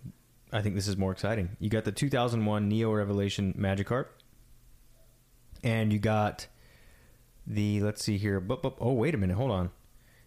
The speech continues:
In Japan, it's a promo available through the twenty-fifth anniversary edition promo pack, which you can get by purchasing booster, four booster packs from the twenty-fifth anniversary collection.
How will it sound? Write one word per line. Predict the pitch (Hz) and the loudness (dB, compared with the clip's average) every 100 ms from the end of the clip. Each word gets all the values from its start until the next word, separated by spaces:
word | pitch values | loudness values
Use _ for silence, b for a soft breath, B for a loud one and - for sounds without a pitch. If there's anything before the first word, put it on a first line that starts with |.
| b | b
In | 117 | -2
Japan, | 107 - 165 170 | 0 0 0 2
it's | 127 - | 0 -2
a | |
promo | - 143 139 131 110 - - | -2 0 2 0 0 -4 -2
available | 110 113 127 117 113 | 0 2 2 2 0
through | - 120 | 0 0
the | 107 | 0
twenty-fifth | - 127 120 127 92 | 0 -2 0 -2 0
anniversary | 113 110 104 107 - 104 | 0 2 0 0 0 0
edition | 95 104 107 | 0 0 0
promo | 98 113 110 | 0 0 0
pack, | 104 98 | 0 0
which | 104 - | -2 -2
you | |
can | 104 98 | 0 2
get | 113 117 | 2 2
by | 104 | 0
purchasing | 117 107 - 101 | 0 -2 0 0
booster, | 107 131 120 107 - - | 0 0 -2 -4 -6 -10
four | - 147 | 0 0
booster | 135 139 127 | 2 0 0
packs | 117 104 98 | 0 0 0
from | 113 | -2
the | 101 | -2
twenty-fifth | - 107 107 113 | 0 0 0 0
anniversary | 95 104 98 - 104 | 0 2 0 -2 -4
collection. | - 101 110 - 87 | -2 0 0 -2 -4